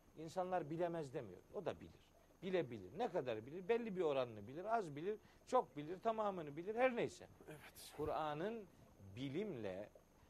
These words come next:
Speaker 1: karşı karşıya gelmesine neden olabilecek yaklaşımlardan Müslümanların zinhar uzak durması gerekir.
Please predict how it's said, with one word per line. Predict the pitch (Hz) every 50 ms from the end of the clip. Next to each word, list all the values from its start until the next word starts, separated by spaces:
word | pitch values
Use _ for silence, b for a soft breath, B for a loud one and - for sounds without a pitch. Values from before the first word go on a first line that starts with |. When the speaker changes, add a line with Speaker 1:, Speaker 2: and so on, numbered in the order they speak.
| B - - -
Speaker 1:
karşı | - 151 165 160 - 233 -
karşıya | 180 151 127 117 - 120 120 107 104
gelmesine | 98 98 107 151 165 165 165 165 147 120 - 139 120 117 107 113 135
neden | 160 170 190 202 180
olabilecek | 156 139 127 117 104 104 101 101 90 87 95 92 95
yaklaşımlardan | 120 147 151 - 160 156 151 - - 143 139 139 135 135 131 127 180 202 226 240 226 B B B B B B B
Müslümanların | - 180 196 - - 196 185 170 151 139 131 120 113 107 104 98 92 90 90 98 101 107 117 131
zinhar | 151 233 302 320 302 262 208 160 139 170 226 262 277 285 277 247
uzak | 220 208 180 202 185 - -
durması | 143 120 101 101 - - 104
gerekir. | 90 90 80 85 82 - -